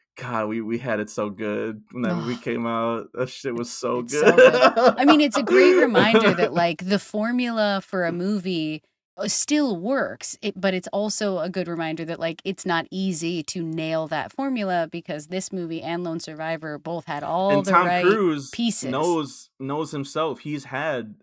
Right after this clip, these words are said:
Speaker 1: action failures, like, in his career,
Speaker 2: Yeah,
Speaker 1: you
Speaker 2: he's been
Speaker 1: know,
Speaker 2: paying
Speaker 1: like,
Speaker 2: attention.
Speaker 1: so, but he's got the formula so down now that it's like, I can't imagine him, you know, doing a misfire. Like, every Mission Impossible movie, I'm there opening weekend,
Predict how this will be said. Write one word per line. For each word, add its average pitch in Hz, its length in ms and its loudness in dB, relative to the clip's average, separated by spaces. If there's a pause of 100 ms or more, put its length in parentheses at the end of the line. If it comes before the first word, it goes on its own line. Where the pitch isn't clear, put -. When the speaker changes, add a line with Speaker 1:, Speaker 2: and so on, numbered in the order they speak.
Speaker 1:
action 120 440 -6
failures, 107 760 -8
like, 107 200 -10
in 120 100 -6
his 120 160 -6
career, 110 640 -6 (180)
Speaker 2:
Yeah, 190 180 0
Speaker 1:
you - 100 0
Speaker 2:
he's - 120 2
been 226 120 0
Speaker 1:
know, - 20 2
Speaker 2:
paying 214 260 2
Speaker 1:
like, - 20 -4
Speaker 2:
attention. 208 500 -2
Speaker 1:
so, - 40 -20 (440)
but 131 160 -2
he's 139 260 -6
got 135 260 -2
the 131 80 -6
formula 120 580 -4
so 117 440 -6
down 104 440 -6
now 95 320 -6
that 101 160 -8
it's 101 200 -8
like, 98 440 -6 (140)
I 110 140 -4
can't 135 240 -6
imagine 107 580 -6
him, 104 440 -8 (420)
you 117 100 -4
know, 110 120 -2
doing 110 340 -4
a 107 40 -4
misfire. 101 640 -4
Like, 104 220 -6
every 117 260 -2
Mission 113 300 -6
Impossible 107 460 -6
movie, 104 500 -6
I'm 107 280 -4
there 107 480 -2
opening 107 500 -6
weekend, 104 800 -8